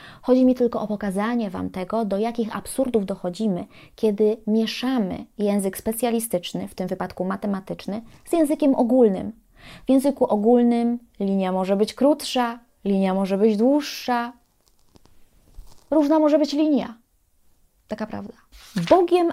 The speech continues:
a prawdą. Nie między Bogiem a prawdą, tylko Bogiem a prawdą. Czyli prawdę mówiąc, mówiąc szczerze, trzeba przyznać.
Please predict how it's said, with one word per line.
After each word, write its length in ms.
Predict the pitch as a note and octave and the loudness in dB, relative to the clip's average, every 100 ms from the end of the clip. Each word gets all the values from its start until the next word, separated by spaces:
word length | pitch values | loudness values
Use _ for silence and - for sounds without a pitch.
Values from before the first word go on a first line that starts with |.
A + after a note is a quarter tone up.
| - | -2
a 80 | |
prawdą. 560 | B3 G3 F3 F3+ - - - _ _ | -2 -2 -2 -4 -10 -12 -20 _ _
Nie 220 | G3 C#4 D4+ | 4 6 8
między 420 | B3+ G#3 F#3+ F#3 | 6 4 2 0
Bogiem 380 | F3 F3 F#3 G3 | 0 0 0 -4
a 60 | - | -6
prawdą, 420 | - G3 G3 D#4+ G#4 | -6 -6 -2 -4 -2
tylko 340 | D4+ D4+ D4 | -4 0 0
Bogiem 540 | A3 C#4 D4 C#4 C4 C4+ | 2 2 2 2 0 -2
a 80 | G#3+ | -6
prawdą. 560 | - F3+ F3 G3 - - - _ _ | -6 -4 -4 -8 -12 -14 -20 _ _
Czyli 440 | - C4+ F3+ - - _ _ _ | 2 4 4 -6 -12 _ _ _
prawdę 380 | - D#4+ C#4 D4+ | 2 2 4 4
mówiąc, 480 | B3+ A#3 A#3 A#3 - | 4 2 0 -4 -4
mówiąc 420 | G#3+ B3+ B3 B3 | -2 0 -2 -4
szczerze, 500 | - G3 F#3+ F#3+ G3 - _ _ | -6 -4 -2 -4 -6 -10 _ _
trzeba 260 | - F#3 G3 | -6 -6 -6
przyznać. 600 | - - - - - | -8 -14 -14 -20 -20